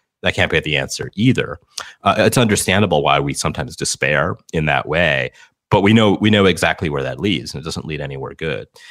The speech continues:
So in, in the face of the knowledge that we are, um, that we live in this sort of, you know, secular age where we can't seek singular meaning outside of ourselves, uh, i-, whether it's in God or even in just culture, because, because culture is so multivarious now,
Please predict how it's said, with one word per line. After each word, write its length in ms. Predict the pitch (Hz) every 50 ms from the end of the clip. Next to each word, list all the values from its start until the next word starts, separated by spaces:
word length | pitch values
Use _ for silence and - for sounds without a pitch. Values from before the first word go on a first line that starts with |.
| - - - _ _ -
So 160 | - 107 104
in, 180 | 107 104 95 85
in 200 | - 95 92 87
the 80 | 82
face 340 | - - - 135 127 - -
of 140 | - 80 90
the 120 | - 76
knowledge 580 | 73 78 78 85 95 107 101 90 76 67 - -
that 260 | - 76 64 - -
we 180 | 76 73 73 -
are, 400 | - 71 73 71 71 69 69 - -
um, 420 | 73 71 67 65 65 67 65 67 _ _ - - - _ _ _ _ _ -
that 120 | - - 87
we 160 | 85 80 78
live 220 | 78 80 80 78
in 140 | 85 76 71
this 160 | 73 69 -
sort 180 | - - 78 71
of, 140 | 67 65 - _ -
you 80 | 82
know, 140 | 76 73 71 - _ - - -
secular 540 | - - 104 85 - - 85 76 73 76 -
age 400 | 80 76 76 73 73 - - -
where 160 | 76 71 71
we 100 | 78 76
can't 340 | - - - 90 82 - -
seek 320 | - - - 80 - -
singular 520 | - - - 85 80 76 76 71 69 69
meaning 340 | 73 78 78 76 71 71 69
outside 400 | 67 71 71 - - 76 71 71
of 80 | 71 71
ourselves, 720 | 71 69 - - 78 71 69 67 65 65 - - - - - - - - _ -
uh, 140 | 85 82 - -
i-, 140 | 85 80 - 82
whether 260 | 82 80 76 78 73
it's 200 | 71 69 - -
in 180 | 78 69 76 76
God 360 | 73 73 73 76 76 76 76
or 80 | 80
even 240 | 85 85 87 110 104
in 140 | 101 92 82
just 180 | 85 80 - -
culture, 500 | - 98 107 104 - - - - 82 -
because, 300 | - - - 85 82 -
because 360 | - - 92 85 - 87 80 -
culture 340 | - - 90 80 - -
is 140 | 78 71 -
so 180 | - - 80 73
multivarious 800 | 73 76 76 - - 71 67 67 69 80 82 76 67 - - -
now, 280 | - - - 67 73